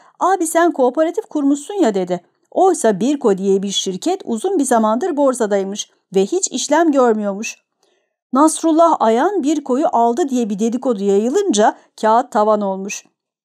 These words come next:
Benim ilgim olmadığı anlaşılınca ertesi gün yeniden taban oldu. Borsada sürü psikolojisi hakimdir. Türk Invest'in satın alınması. Fındık işiyle uğraştığım dönemde Türk Invest'i satın aldım.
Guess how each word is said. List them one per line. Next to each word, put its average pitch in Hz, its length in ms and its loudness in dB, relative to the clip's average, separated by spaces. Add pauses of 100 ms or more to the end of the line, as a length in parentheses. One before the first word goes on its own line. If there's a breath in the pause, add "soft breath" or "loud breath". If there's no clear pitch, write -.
(220)
Benim 381 300 6
ilgim 262 360 4
olmadığı 240 460 4
anlaşılınca 214 920 0
ertesi 240 540 0
gün 240 220 0
yeniden 226 580 2
taban 202 340 0
oldu. 196 420 -4 (300)
Borsada 320 580 0
sürü 285 280 -4
psikolojisi 285 640 0
hakimdir. 226 680 0 (1800)
Türk 359 300 4
Invest'in 240 520 4
satın 240 320 2
alınması. 202 640 0 (680)
Fındık 381 440 4
işiyle 240 420 4
uğraştığım 214 640 2
dönemde 196 600 -2
Türk 311 280 -4
Invest'i 220 420 -2
satın 208 300 0
aldım. 190 360 -4